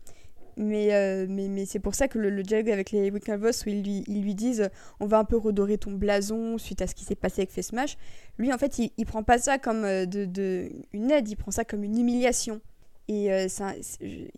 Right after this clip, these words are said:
c'est un, probablement le personnage de, de Sorkin que je préfère parce que c'est vraiment une super dénonciation de l'ego masculin. Et, euh, et ça, ça m'a emmené justement sur un autre territoire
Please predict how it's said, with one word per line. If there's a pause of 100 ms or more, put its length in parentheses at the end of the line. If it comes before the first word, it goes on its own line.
c'est
un,
probablement (400)
le
personnage
de,
de
Sorkin
que
je (220)
préfère
parce
que
c'est
vraiment
une
super
dénonciation
de
l'ego
masculin. (640)
Et,
euh,
et
ça,
ça
m'a
emmené
justement (360)
sur
un
autre
territoire